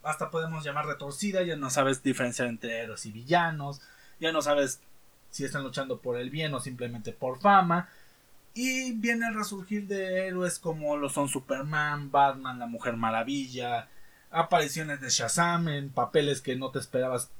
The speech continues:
llegan a tomar, sobre todo en la época en la que se publicó ese cómic.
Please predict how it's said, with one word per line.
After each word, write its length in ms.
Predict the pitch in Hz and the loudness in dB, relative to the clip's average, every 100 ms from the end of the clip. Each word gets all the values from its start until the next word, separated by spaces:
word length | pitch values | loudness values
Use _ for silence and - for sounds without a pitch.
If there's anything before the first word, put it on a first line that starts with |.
| - | -10
llegan 360 | 151 127 131 120 | -4 -2 -2 -6
a 100 | 110 | -8
tomar, 460 | 120 135 151 151 156 | 0 6 6 6 0
sobre 220 | 123 123 | -6 -2
todo 120 | 156 | 0
en 80 | 143 | 2
la 100 | 131 | 0
época 280 | 131 127 120 | 0 -4 -4
en 60 | |
la 100 | 110 | -6
que 80 | - | -8
se 100 | 113 | -14
publicó 760 | 101 120 113 110 110 - 127 123 | -14 -16 -12 -10 -10 -6 -2 0
ese 520 | 107 110 110 104 - | -2 -6 -8 -8 -4
cómic. 420 | - 214 175 202 | 2 4 4 0